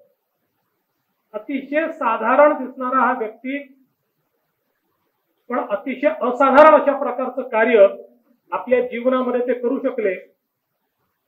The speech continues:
अशा पंडितजींचं संपूर्ण जीवन या संग्रहालयाच्या माध्यमातनं आपल्यापर्यंत पोचणार आहे. आणि मला असं वाटतं की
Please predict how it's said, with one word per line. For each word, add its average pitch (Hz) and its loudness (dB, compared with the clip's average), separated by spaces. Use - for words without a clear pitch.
अशा 240 -6
पंडितजींचं 240 -6
संपूर्ण 269 -2
जीवन 277 4
या 214 0
संग्रहालयाच्या 247 2
माध्यमातनं 240 -2
आपल्यापर्यंत 233 -4
पोचणार 262 2
आहे. - 0
आणि 214 -8
मला 214 -2
असं 247 -2
वाटतं 240 -2
की 254 -6